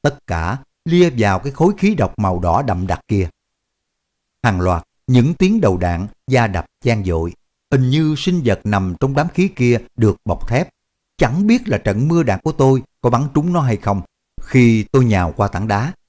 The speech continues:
rồi tiếp đất, cũng là lúc hộp đạn của khẩu M một A một vừa hết đạn. Tuyền Béo và Sơ Lê Dương cũng đồng thời tản ra. Kể lại thì chậm, nhưng mà sự việc diễn ra rất nhanh.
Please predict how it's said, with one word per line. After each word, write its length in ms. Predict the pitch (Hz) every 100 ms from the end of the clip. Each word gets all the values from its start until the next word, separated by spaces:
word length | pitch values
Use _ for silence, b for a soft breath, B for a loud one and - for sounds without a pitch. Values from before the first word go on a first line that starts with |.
| _
rồi 240 | 117 101 87
tiếp 140 | 123 139
đất, 180 | 165 180 _ _ _
cũng 260 | 113 131 175
là 120 | 101
lúc 200 | 110 202 _ -
hộp 180 | 98 -
đạn 300 | 92 90 95
của 120 | 113
khẩu 400 | 120 92 85 117 135 123 110
M 80 |
một 360 | 95 90 90 -
A 160 | 113 107
một 220 | 92 85 -
vừa 300 | 107 98 78
hết 160 | 92 -
đạn. 260 | 85 73 - _ _ _ _ _ _ _ -
Tuyền 160 | 123
Béo 240 | 123 160 202
và 280 | 117 101 92
Sơ 140 | -
Lê 100 | 120
Dương 320 | 110 113 113 101 B _
cũng 260 | 139 135 175
đồng 200 | 113 92
thời 300 | 98 95 90
tản 300 | - 80 139
ra. 240 | 127 98 - _ _ _ _ _ _ _ _ _
Kể 180 | 104 123
lại 360 | 117 92 92 -
thì 160 | 98
chậm, 340 | - 82 80 101 _ _ -
nhưng 140 | 175
mà 60 | 131
sự 160 | 123 107
việc 220 | 104 101
diễn 220 | 104 107
ra 280 | 147 127 110
rất 260 | 101 151 -
nhanh. 200 | 107